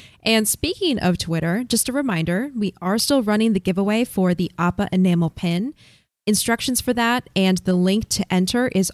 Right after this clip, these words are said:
also on Twitter. So if you have not yet, head on over there, click through.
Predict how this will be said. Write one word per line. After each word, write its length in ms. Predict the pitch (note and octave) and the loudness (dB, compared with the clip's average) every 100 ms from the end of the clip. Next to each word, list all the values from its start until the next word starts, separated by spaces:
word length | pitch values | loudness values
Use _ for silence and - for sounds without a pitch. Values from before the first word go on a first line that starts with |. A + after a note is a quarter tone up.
| - | -2
also 400 | B3+ D4+ A3+ F#3 | -2 0 0 0
on 200 | E3+ D#3+ | 0 -2
Twitter. 400 | - D3+ E3 C4 | -2 -2 -2 -2
So 160 | - | 0
if 120 | F#3 - | 0 0
you 80 | E3+ | -2
have 300 | - A#3+ A#3+ | -2 -2 -2
not 240 | B3 A#3+ | -2 -2
yet, 520 | F#3 F#3+ B3 - - - - _ - | 0 0 0 -4 -8 -10 -20 _ -10
head 240 | A3+ B3 | -2 2
on 160 | C#4+ C4 | 4 2
over 240 | B3+ C#4 | 2 0
there, 380 | C#4 C#4+ D#4 D#4+ _ _ _ _ | 0 2 0 -4 _ _ _ _
click 300 | - B3 B3+ | -4 -2 -2
through. 560 | - A3 A#3 B3+ C#4+ | -4 0 2 2 0